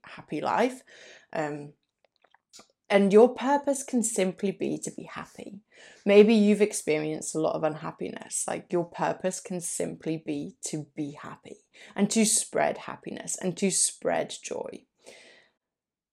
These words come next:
It can also, you know, your purpose might be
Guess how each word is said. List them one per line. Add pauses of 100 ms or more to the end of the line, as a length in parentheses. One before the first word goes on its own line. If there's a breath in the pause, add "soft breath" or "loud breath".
(380)
It
can
also,
you
know,
your
purpose
might
be